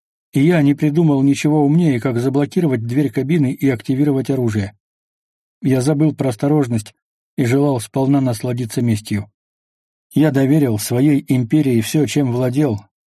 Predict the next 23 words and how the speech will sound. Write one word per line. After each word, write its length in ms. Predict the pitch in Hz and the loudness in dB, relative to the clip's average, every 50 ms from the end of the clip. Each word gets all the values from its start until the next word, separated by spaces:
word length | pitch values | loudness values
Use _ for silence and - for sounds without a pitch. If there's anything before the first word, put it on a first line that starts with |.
| _ _ _ _ _ _ - | _ _ _ _ _ _ -2
отдал 420 | 151 156 156 135 127 139 131 120 | 0 0 0 0 0 0 0 0
себя 300 | 107 - 147 131 147 139 117 | 0 -2 0 0 0 -2 0
самого 380 | - 143 135 143 151 147 131 | 0 0 2 2 2 2 0
без 160 | 117 120 117 135 | 0 0 -2 -2
остатка 420 | 131 113 - 156 151 - - 135 | -4 -2 -2 -2 -2 -2 -2 -6
и 220 | - - - 131 117 | -6 -4 -6 -6 -4
теперь 440 | - 143 120 - 156 156 147 151 - _ - | -2 -4 -2 0 0 0 0 -2 -6 _ -2
намеревался 680 | 120 135 135 135 131 139 131 147 147 139 - - 131 | 0 2 2 4 2 2 2 0 0 -2 -2 -4 -6
все 220 | 113 - - 143 | -6 -2 -2 0
вернуть, 480 | 131 131 143 143 139 143 123 107 - - - | 0 2 2 2 2 2 0 0 -4 -10 -10
чего 320 | - - 151 139 147 147 | -4 -2 0 0 0 0
бы 120 | 127 127 131 | 0 0 0
мне 160 | 131 139 143 | 0 0 0
это 160 | 131 - 127 | 0 -2 -2
ни 120 | 131 135 | -2 -2
стоило. 520 | 135 - - - 143 120 110 107 95 - - _ _ _ _ _ _ _ _ _ _ _ _ - | -2 -4 -2 -4 -2 0 0 -2 -4 -8 -14 _ _ _ _ _ _ _ _ _ _ _ _ -2
Я 240 | 110 117 135 139 | 0 2 2 2
покараю 540 | 117 - 127 113 - 139 135 135 123 117 113 | 0 0 -2 0 0 0 0 2 2 2 2
любого, 440 | 113 127 131 127 143 135 113 104 104 | 2 2 2 2 0 0 0 0 -4
кто 200 | 104 - - 113 | -4 -6 -8 -6
попытается 640 | 107 113 107 127 120 110 139 135 123 107 - - 107 | -4 -4 -4 -4 -4 -2 -2 -2 -2 -2 -2 0 0
меня 260 | 110 117 120 120 113 | 0 0 0 -2 -2
остановить. 680 | 107 107 - 127 113 113 117 107 107 98 101 - - | -4 -4 -4 -2 0 0 0 0 -2 -2 -4 -8 -20